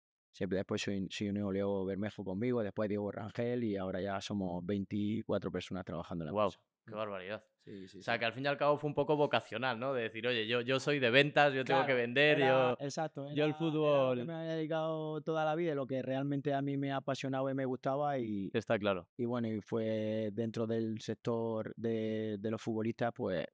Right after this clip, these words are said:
Speaker 1: tam-, como también me había dedicado, había jugado al fútbol, no a nivel profesional,
Speaker 2: Ajá.
Speaker 1: pero sí, bueno, me gustaba mucho y era una cosa que, que amaba y, y, bueno, y fue mucho más fácil
Speaker 2: Está claro.
Speaker 1: a la hora de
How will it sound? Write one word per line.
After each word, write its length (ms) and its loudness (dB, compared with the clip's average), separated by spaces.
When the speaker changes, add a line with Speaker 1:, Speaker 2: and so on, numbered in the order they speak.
Speaker 1:
tam-, 180 0
como 200 -2
también 260 -2
me 60 0
había 180 0
dedicado, 420 -2
había 200 0
jugado 180 -4
al 40 -4
fútbol, 300 -2
no 180 -2
a 60 -2
nivel 260 0
profesional, 540 -2
Speaker 2:
Ajá. 240 -2
Speaker 1:
pero 200 -2
sí, 400 0
bueno, 200 -2
me 100 -2
gustaba 360 -2
mucho 420 -4
y 120 0
era 420 -4
una 140 0
cosa 340 0
que, 600 -2
que 160 -2
amaba 580 0
y, 360 -4
y, 360 -2
bueno, 300 -2
y 160 -2
fue 180 -4
mucho 220 -4
más 160 -2
fácil 800 -2
Speaker 2:
Está 260 -2
claro. 240 -2
Speaker 1:
a 100 -6
la 140 -2
hora 260 0
de 200 -4